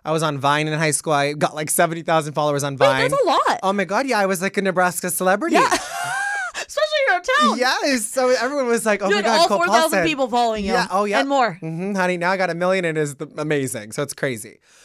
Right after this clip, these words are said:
Speaker 1: But so I was just kinda doing whatever I could, like, do, but I always just loved the Kardashians. And so I, it's funny because he was always kind of, like, the star kid. And my mom would be like, "Now more people ask me about you. Like,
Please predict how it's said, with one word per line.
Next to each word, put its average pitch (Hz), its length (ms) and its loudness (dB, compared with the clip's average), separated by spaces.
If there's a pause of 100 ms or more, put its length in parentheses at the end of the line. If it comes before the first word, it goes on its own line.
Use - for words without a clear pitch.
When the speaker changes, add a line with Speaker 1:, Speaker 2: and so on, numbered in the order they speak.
(120)
Speaker 1:
But 175 140 -8
so 196 120 2
I 175 140 2
was 180 100 2
just 190 140 -6
kinda 220 180 -2
doing 170 200 -2
whatever 135 600 -2 (540)
I 139 100 -6
could, 127 220 -10
like, 113 220 -10
do, 135 220 -2
but 139 100 -4
I 131 140 -4
always 135 340 0
just 131 140 -6
loved 117 340 -10
the 123 80 -10
Kardashians. 135 840 -6 (440)
And 156 220 -2
so 170 160 2
I, 151 180 2
it's 151 200 -6
funny 165 180 0
because 143 320 -2
he 165 160 -4
was 147 160 -2
always 123 240 -2
kind 127 220 -10
of, 113 160 -12
like, 113 220 -14
the 120 80 -12
star 117 340 -4
kid. 139 500 -4
And 131 120 -10
my 127 100 -4
mom 127 160 -4
would 120 80 -10
be 120 80 -10
like, 113 140 -14
"Now 131 160 -10
more 139 200 -12
people 117 340 -10
ask 110 280 -10
me 117 80 -12
about 104 240 -10
you. 123 280 -6
Like, 107 300 -18